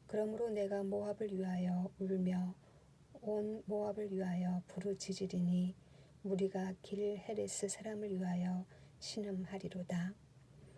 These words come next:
산마의 포도나무여, 너의 가지가 바다를 넘어 야셀 바다까지 뻗었더니 너의 여름 과일과 포도 수확을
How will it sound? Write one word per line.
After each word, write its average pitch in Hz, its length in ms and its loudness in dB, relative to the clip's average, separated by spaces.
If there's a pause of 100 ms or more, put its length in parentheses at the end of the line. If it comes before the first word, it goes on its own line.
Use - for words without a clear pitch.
(180)
산마의 214 640 -2
포도나무여, 180 920 2 (300)
너의 190 320 4
가지가 185 560 -4
바다를 185 460 -2
넘어 180 420 2 (480)
야셀 196 400 -2
바다까지 196 640 -4
뻗었더니 185 1120 0 (480)
너의 208 400 4
여름 214 340 2
과일과 180 720 0
포도 196 300 -2
수확을 180 680 -2